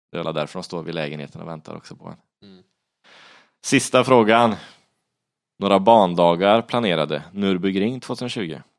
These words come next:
Speaker 1: Eh, bandagar kommer vi köra med turbohojen. Jag har inte velat göra det eftersom att det har varit lite så här vatten, olja,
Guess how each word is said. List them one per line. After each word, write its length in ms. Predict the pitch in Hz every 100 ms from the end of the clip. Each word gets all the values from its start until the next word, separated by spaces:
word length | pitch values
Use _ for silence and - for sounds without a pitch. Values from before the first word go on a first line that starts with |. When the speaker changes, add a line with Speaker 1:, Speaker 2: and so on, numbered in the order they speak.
| _ _ _ _ _ _ _ _ _ -
Speaker 1:
Eh, 460 | 90 87 90 90 87
bandagar 680 | 98 113 98 98 101 113 117
kommer 260 | - 110
vi 60 | 110
köra 220 | - 95
med 120 | 92
turbohojen. 540 | 98 87 82 92 113 - _ _ _ _ _ -
Jag 120 | 98
har 20 |
inte 160 | 110 82
velat 260 | 95 85
göra 320 | 87 98 87
det 180 | 104 78 - _ -
eftersom 300 | 82 - 85
att 100 | 80
det 60 |
har 40 | 82
varit 160 | 80
lite 140 | - -
så 100 | 80
här 160 | 67 _
vatten, 520 | - - _ 85 80 _
olja, 380 | 82 80 80